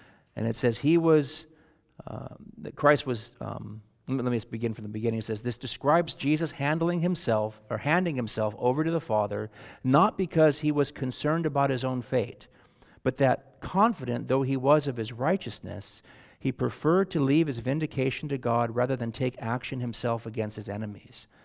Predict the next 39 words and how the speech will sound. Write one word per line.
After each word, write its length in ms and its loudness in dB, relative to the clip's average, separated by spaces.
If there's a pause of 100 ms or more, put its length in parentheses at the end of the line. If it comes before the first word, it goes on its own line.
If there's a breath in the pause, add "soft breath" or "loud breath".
(380 soft breath)
The 120 8
idea 320 8
was 160 0
more 260 0
of, 140 -4 (200 loud breath)
"Father, 540 2
you 220 -4
know 540 -2 (220)
this 180 -2
is 120 -4
unjust. 640 -8 (640)
You 180 4
know 320 4
that 140 0
they 120 2
revile 560 4
me 160 -2
and 100 -2
I 120 -2
said 320 -4
nothing. 440 -8
You 160 -2
know 260 4
I'm 120 2
not 220 0
going 160 -4
to 60 -6
retaliate. 600 -2
I, 80 -4 (240 loud breath)
I 140 4
leave 580 4
this 220 2
situation 840 -2
to 140 -12
you. 300 -10 (960)
I'm 240 8
not 260 4
going 320 0
to 480 -4